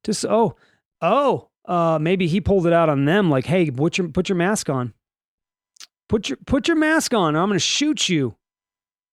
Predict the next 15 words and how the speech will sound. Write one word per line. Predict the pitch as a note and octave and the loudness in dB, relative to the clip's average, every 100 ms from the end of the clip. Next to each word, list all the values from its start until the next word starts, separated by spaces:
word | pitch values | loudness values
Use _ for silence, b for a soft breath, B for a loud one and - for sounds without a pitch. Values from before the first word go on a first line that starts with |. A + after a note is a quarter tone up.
| _ - | _ -4
'cause | F3+ D#3+ C3 A2+ | 0 0 -2 -6
coronavirus | - C#3 A3 D#4 A3 F3 D#3+ C#3+ D3+ | -4 0 2 2 2 2 0 -2 -4
is | B2+ | -6
as | B2 | -6
deadly | A2 F3+ C4+ C4 C#4 | -4 0 0 -2 -2
as | E3+ | -2
this | A#2 B3 - | -2 -4 -4
gun | C#3+ E3+ G3+ F3+ C3 - _ _ _ _ _ _ _ _ | -6 -2 0 0 -2 -8 _ _ _ _ _ _ _ _
that | - C#3 | -2 0
I've | C3+ B2 | 0 -2
loaded." | A2+ C3+ C3 C3 B2+ A2+ G2+ _ _ _ _ _ _ _ _ _ _ _ _ _ _ - | -4 -2 0 0 -2 -8 -12 _ _ _ _ _ _ _ _ _ _ _ _ _ _ -4
Right? | D#3 C4 C#4 | -2 0 -2
Isn't | F3+ E3+ C4 | -4 -2 -2
it? | D#4+ - _ _ _ _ _ _ _ _ _ _ - | -2 -6 _ _ _ _ _ _ _ _ _ _ -4
Ugh. | G#3+ G#3 F3+ - - | 0 2 2 -2 -8